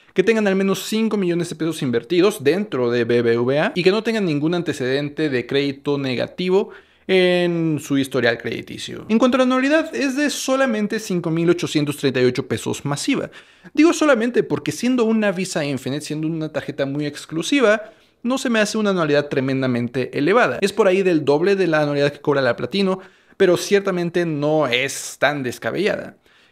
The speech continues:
Quizás porque lo estoy comparando de nuevo con la tarjeta Platinum de American Express, que acaba de subir su anualidad a mil doscientos dólares.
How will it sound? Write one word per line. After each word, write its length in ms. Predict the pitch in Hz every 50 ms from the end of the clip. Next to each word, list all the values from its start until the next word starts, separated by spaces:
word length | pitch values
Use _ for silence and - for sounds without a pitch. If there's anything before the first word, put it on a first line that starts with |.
| _ _
Quizás 380 | - 220 214 - 254 262 -
porque 240 | - 359 - - 247
lo 60 | 185
estoy 200 | 165 - - 170
comparando 460 | 156 175 170 156 165 147 147 156 165 151
de 160 | 147 143 131
nuevo 400 | 135 139 139 135 139 160 165 160
con 100 | 170 151
la 140 | 131 123 120
tarjeta 580 | 131 120 - 139 135 135 - 139 135 135 -
Platinum 600 | - 135 131 131 135 131 139 143 143 143 147 143 123
de 100 | 117 120
American 340 | 120 127 135 - 151 143
Express, 600 | 135 127 - - - 165 180 190 202 202 - -
que 180 | - - 170 151
acaba 340 | 143 147 - - 165 160 165
de 60 | 156
subir 240 | - - 143 151 151
su 100 | 156 165
anualidad 380 | 147 127 120 120 131 143 139
a 60 | 139 135
mil 320 | 131 143 156 165 170 160
doscientos 720 | 151 139 - - - 151 156 160 156 156 - 131 117 113 113
dólares. 480 | 156 196 196 196 247 427 427 - -